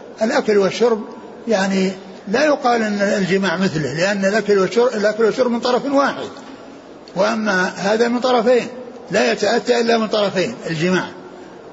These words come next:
فيعني يذكر يعني يحصل تذكير من، من، من أحدهما للآخر،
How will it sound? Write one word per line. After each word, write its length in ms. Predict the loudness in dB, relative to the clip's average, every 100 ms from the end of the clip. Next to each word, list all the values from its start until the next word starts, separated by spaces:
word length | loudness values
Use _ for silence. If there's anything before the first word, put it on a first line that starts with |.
| -2
فيعني 1000 | 0 2 0 0 0 -2 -2 -4 -4 -2
يذكر 520 | -2 -2 -2 -2 -2 -12 -18 -16 -4
يعني 260 | -2 0 0
يحصل 320 | 0 0 -2
تذكير 680 | -2 -2 -2 -2 0 0 0
من، 160 | -2 -4 -6 -8 -6 -6
من، 220 | -4 -2
من 160 | -2 -2
أحدهما 500 | -2 -2 -2 -2 -2
للآخر، 500 | 0 0 0 -2